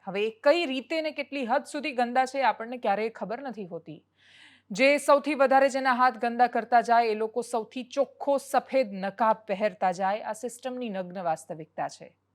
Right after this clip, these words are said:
રાજકોટમાં હીરાસર એરપોર્ટ બન્યું. એવું ઇન્ટર-, ઇન્ટ-, એવું એરપોર્ટ કે જેને ઇન્ટરનેશનલ એરપોર્ટ એવું કહેવામાં આવ્યું. ચૂંટણી પહેલા પ્રધાનમંત્રી મોદી જાતે આવ્યા.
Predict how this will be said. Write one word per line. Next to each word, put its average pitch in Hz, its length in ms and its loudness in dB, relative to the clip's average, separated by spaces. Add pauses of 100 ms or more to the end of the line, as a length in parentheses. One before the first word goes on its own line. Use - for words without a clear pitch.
(680)
રાજકોટમાં 403 440 4
હીરાસર 320 500 6
એરપોર્ટ 214 440 2
બન્યું. 156 380 -14 (640)
એવું 277 220 2
ઇન્ટર-, 294 200 -6
ઇન્ટ-, 269 240 -2
એવું 277 320 4
એરપોર્ટ 294 300 0
કે 294 100 -6
જેને 277 200 0
ઇન્ટરનેશનલ 285 580 -2
એરપોર્ટ 254 380 4
એવું 247 160 -4
કહેવામાં 185 480 -6
આવ્યું. 160 300 -16
ચૂંટણી 277 400 -8
પહેલા 233 280 4
પ્રધાનમંત્રી 220 640 0
મોદી 202 280 -6
જાતે 220 340 2
આવ્યા. 156 360 -8